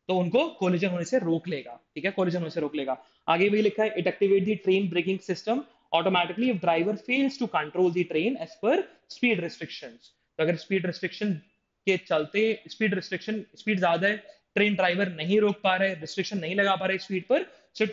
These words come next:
ये system जो है ना, कवर सिस्टम, ये ऑटोमेटिक तरीके से आपके train braking सिस्टम को क्या कर देगा? activate कर देगा, Automatically brake लग जाएगा, है ना? और ये प्रिवेंट करता है collision between the two loco-, अ, locomotives equipment, जो कि अगर कवच में है। तो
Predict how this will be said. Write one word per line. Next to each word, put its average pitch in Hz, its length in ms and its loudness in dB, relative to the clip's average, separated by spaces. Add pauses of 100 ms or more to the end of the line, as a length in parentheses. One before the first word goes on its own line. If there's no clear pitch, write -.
(320)
ये 185 120 2
system 190 340 -2
जो 208 80 0
है 220 40 2
ना, 254 60 2
कवर 185 220 0
सिस्टम, 175 260 -6
ये 165 60 -2
ऑटोमेटिक 165 440 0
तरीके 165 300 -2
से 247 140 0
आपके 190 240 -2
train 180 220 -2
braking 170 240 -2
सिस्टम 165 220 -10
को 175 80 -2
क्या 165 120 0
कर 160 140 -2
देगा? 202 200 -2
activate 151 360 -6
कर 135 100 -12
देगा, 127 300 -14 (340)
Automatically 170 460 2
brake 147 220 0
लग 131 120 -8
जाएगा, 120 360 -10 (140)
है 131 60 -10
ना? 247 340 -2 (160)
और 151 140 2
ये 208 240 4 (340)
प्रिवेंट 208 400 2
करता 185 300 2
है 180 140 0
collision 170 360 2
between 160 260 0
the 160 100 2 (100)
two 277 220 6
loco-, 202 420 2 (180)
अ, 156 300 2
locomotives 180 560 0
equipment, 170 420 -2 (320)
जो 160 100 -2
कि 170 80 2
अगर 165 180 2
कवच 139 280 -2
में 135 140 -18
है। - 140 -20
तो 151 80 -2